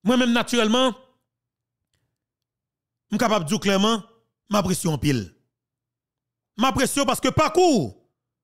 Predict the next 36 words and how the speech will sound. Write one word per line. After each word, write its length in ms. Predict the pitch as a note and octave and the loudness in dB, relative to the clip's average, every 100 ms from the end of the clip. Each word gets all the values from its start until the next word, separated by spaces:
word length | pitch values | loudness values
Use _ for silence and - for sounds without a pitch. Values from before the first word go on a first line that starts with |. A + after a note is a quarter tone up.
| _ _ | _ _
dans 60 | A#3+ | 0
la 100 | A#3+ | 0
police, 320 | A#3 G#3 - | 0 -2 -2
là, 260 | A3+ B3 - _ _ _ | -2 -2 -4 _ _ _
là, 100 | G3+ | -4
je 40 | B3 | -2
fais 200 | B3+ B3 | 0 0
toute 200 | C4+ D#3+ | -2 0
zone 160 | G#3+ | -2
en 60 | G#3 | 0
Kalalou, 400 | F#3+ F#3+ G3+ A#3 _ _ _ _ _ - | 0 0 -2 -6 _ _ _ _ _ -8
je 220 | G3+ F3 | -4 0
nous, 140 | A#3+ - C4 | 0 -2 -2
ou 80 | A#3+ | -2
c'est 180 | - D4+ | 0 0
nègre 480 | C#4+ G4+ B3+ D#3 - _ _ _ _ _ _ _ _ | 2 0 -2 -6 -8 _ _ _ _ _ _ _ _
qui 100 | - | -6
se 80 | A#3 | -4
tient 200 | C4+ C4 | -2 0
dans 240 | A3 E3+ F#4 | 0 0 0
matrice 400 | D#4 - G#4 - | 0 0 -2 -2
la 100 | D#4 | 0
police, 260 | C#4 B3 | 0 0
là, 80 | C4+ | -2
qui 80 | B3+ | -2
est 120 | G3 | -4
sérieux 680 | - - B3+ G#3 A3 - - _ _ _ _ _ _ _ _ _ _ _ _ _ | -6 -4 0 2 2 0 -12 _ _ _ _ _ _ _ _ _ _ _ _ _
et 40 | E3+ | -6
qui 80 | |
fait 100 | - | -4
tout 140 | A3+ A3 | -2 -4
parcours 440 | - B3+ - B3 | -2 -2 0 0
de 80 | G#3+ | 2
la 140 | G3 | 0
police, 260 | F3 E3 - | -2 -4 -4
là. 300 | C#3+ A2 _ | -4 -6 _